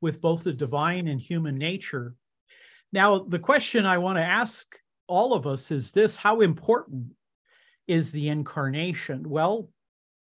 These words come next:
that's why I talk with Jehovah's Witnesses. That's why I talk with,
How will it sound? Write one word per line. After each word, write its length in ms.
that's 420
why 240
I 60
talk 340
with 120
Jehovah's 440
Witnesses. 680
That's 260
why 220
I 40
talk 400
with, 320